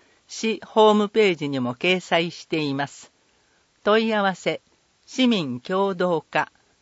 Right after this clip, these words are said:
七一の二二一八。外国語でのお知らせ。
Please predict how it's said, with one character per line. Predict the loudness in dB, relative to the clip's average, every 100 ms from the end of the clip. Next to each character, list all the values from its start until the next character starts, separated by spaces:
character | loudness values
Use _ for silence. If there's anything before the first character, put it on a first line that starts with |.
| _
七 | 0 2 2
一 | 0 -4 -6 -4
の | -6 -10 _ -6
二 | -2 -2 0
二 | -2 -2 -4
一 | -8 -8 -6
八。 | -4 -6 -8 -18 _ _ _ _ _ _ _ _ _ _ _ _ _ _ _ _ _ _ -4
外 | 0 0
国 | 0 -4 -2 -4
語 | -2
で | -2
の | -2 -4
お |
知 | -6 -6
ら | -6
せ。 | -8 -8 -10